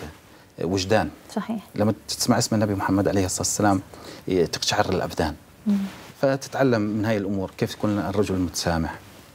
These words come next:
Speaker 1: آه، كيف تكون الرحمة، آه، نتعلم القيم اللي كان عليها النبي عليه الصلاة والسلام. مين كان جارنا، جار نبينا محمد عليه الصلاة والسلام؟ يهودي.
Speaker 2: يهودي.
Speaker 1: فكان يزور النبي من جاره اليهودي.
Speaker 2: صحيح.
Speaker 1: آه، مين جارك؟ جارك مثلا لا يصلي.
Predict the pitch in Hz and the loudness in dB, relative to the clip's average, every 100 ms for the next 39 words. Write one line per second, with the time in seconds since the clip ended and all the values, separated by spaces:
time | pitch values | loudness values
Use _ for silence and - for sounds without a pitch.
0 | - - - 82 - - - - 101 95 | -20 -8 -4 0 0 -2 -4 2 4 6
1 | 98 - 87 78 - - - - - 90 | 4 4 2 0 -12 -18 -18 -10 0 4
2 | 90 92 95 107 104 123 127 117 110 - | 4 2 0 -4 0 2 4 2 0 2
3 | 131 95 - 104 135 117 113 110 107 101 | 2 2 -6 -2 0 2 2 2 2 0
4 | 92 95 - 92 - 95 90 - - - | 0 -2 -4 -6 -4 -6 -6 -16 -20 -14
5 | - 139 160 156 123 123 117 113 110 104 | 2 2 6 6 6 6 4 2 0 4
6 | 113 107 107 101 95 101 95 95 - 233 | 4 4 2 2 0 -2 -2 -2 -6 0
7 | 196 196 139 98 262 262 247 220 214 - | 2 2 0 0 0 2 2 0 -4 -4
8 | 190 175 156 165 156 151 156 156 135 123 | 0 2 2 2 2 4 2 2 0 -2
9 | 135 135 127 123 113 117 - 233 208 190 | 0 2 2 2 -2 -4 -2 -2 -2 -6
10 | - - - 123 131 113 - - 135 147 | -6 0 2 4 2 2 0 0 0 2
11 | 170 151 156 113 - 123 123 160 160 151 | 4 4 4 2 -2 -4 2 2 4 2
12 | 156 147 143 135 135 117 104 92 | 4 4 6 4 4 0 -2 -2